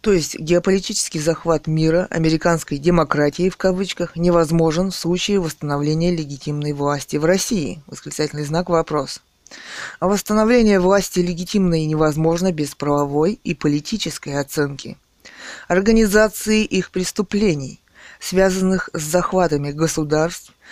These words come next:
и убийствами легитимной власти в них, и последующего геноцида в обществе в этих странах – их способов и методов ведения войны, военных преступлениях,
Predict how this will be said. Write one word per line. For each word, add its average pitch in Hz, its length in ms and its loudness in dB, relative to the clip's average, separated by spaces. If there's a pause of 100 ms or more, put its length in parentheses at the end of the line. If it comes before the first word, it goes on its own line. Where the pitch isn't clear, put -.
(160)
и 208 100 0
убийствами 185 760 0
легитимной 156 680 -2
власти 147 500 -2
в 160 160 0
них, 180 360 0 (360)
и 220 80 -4
последующего 196 880 0
геноцида 151 640 -2
в 143 100 -4
обществе 180 720 -2 (280)
в 202 140 0
этих 196 300 4
странах – 165 680 -2 (400)
их 220 180 0
способов 190 680 -2
и 170 80 -4
методов 156 520 0
ведения 151 520 -2
войны, 151 560 0 (400)
военных 196 520 4
преступлениях, 165 840 -2